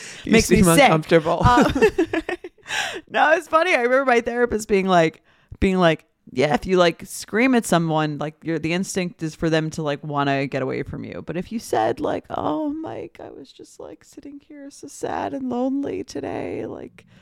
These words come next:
Speaker 2: just,
Speaker 1: Mm-hmm.
Speaker 2: like, in here, I just felt so sad, just sitting in,'" like, they're, you almost don't even, like, they,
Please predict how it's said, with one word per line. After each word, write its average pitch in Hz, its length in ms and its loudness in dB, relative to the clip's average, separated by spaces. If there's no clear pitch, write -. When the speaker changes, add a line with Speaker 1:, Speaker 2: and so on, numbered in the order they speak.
Speaker 2:
just, 196 220 -8
Speaker 1:
Mm-hmm. 190 260 -6
Speaker 2:
like, 240 260 -6
in 277 280 -8
here, - 320 -10
I - 60 -12
just 269 260 -18
felt - 180 -14
so - 140 -12
sad, - 560 -8
just 247 200 -16
sitting - 300 -8
in,'" - 120 -8
like, 190 300 -4
they're, 240 320 2
you 233 180 0
almost 254 260 0
don't 226 160 2
even, 214 120 -4
like, 180 200 2
they, 220 420 2